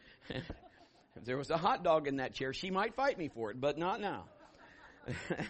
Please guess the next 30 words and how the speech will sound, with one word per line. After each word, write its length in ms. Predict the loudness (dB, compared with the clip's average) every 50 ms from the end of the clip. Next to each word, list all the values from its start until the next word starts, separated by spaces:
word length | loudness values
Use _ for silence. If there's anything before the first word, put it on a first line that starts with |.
| -8 -8 -10 -12 -14 -18 -20 -20 -20 -20 -20 -20 -20 -4 0
But, 200 | 0 0 2 4
but 260 | 4 4 4 2 0 -2
because 320 | -2 2 4 2 4 8
I 200 | 10 10 10 10
understand 600 | 10 8 4 2 0 -2 0 0 0 2 2 2
that, 100 | 2 2
I've 180 | 4 2 4 4
already 280 | 4 2 2 2 0 -2
experienced 680 | -2 -6 -10 -10 -8 -6 -4 -4 -2 -2 -4 -2 -2
that. 220 | -2 -2 -2 -4 -2
So 240 | -2 -2 -2 0 -2
this 140 | -2 -2 -2
is 40 |
what 100 | -2 -2
I'm 100 | -2 -2
telling 240 | -2 0 0 0 0
you. 40 | 0
I'm 100 | -2 -2
just 120 | -4 -6
using 220 | -6 -8 -6 -2 -2
my 80 | 0
wife 260 | 2 4 2 2 2 0
as 240 | -2 -4 -4 -4
an 80 | -4 -6
example 420 | -4 -4 -4 -2 -2 -4 -6 -6
here 220 | -4 -2 -2 -4 -4 -8 -16 -20 _ -6
because 300 | -6 -4 -2 -4 -4 -4
she's 260 | -4 -4 -2 -2 -2
experienced 800 | -2 -2 -6 -10 -8 -2 0 0 2 2 0 -2 -2 -4 -6 -8
walking 640 | -8 -2 2 4 4 4 2 2 -2 -2 -2 -2